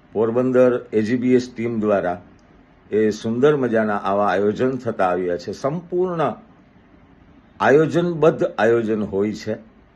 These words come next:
અને તેમાં તેમની સમગ્ર ટીમ, એનું જે ટીમવર્ક છે એ ટીમવર્ક બહુ જ, બહુ જ જેને કહેવાય કે આંખે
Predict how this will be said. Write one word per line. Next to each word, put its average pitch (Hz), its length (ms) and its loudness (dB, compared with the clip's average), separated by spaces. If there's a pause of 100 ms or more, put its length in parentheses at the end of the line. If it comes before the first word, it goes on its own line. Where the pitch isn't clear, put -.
(420)
અને 127 300 0
તેમાં 127 440 -2
તેમની 127 340 -2
સમગ્ર 143 480 -4
ટીમ, 127 420 -4 (800)
એનું 120 220 0
જે 113 100 0
ટીમવર્ક 180 680 0
છે 80 360 -8
એ 95 100 -4
ટીમવર્ક 165 580 0
બહુ 135 460 2
જ, 143 160 -6
બહુ 120 380 2
જ 127 200 -8 (1900)
જેને 131 220 2
કહેવાય 131 300 4
કે 123 260 2
આંખે 127 800 0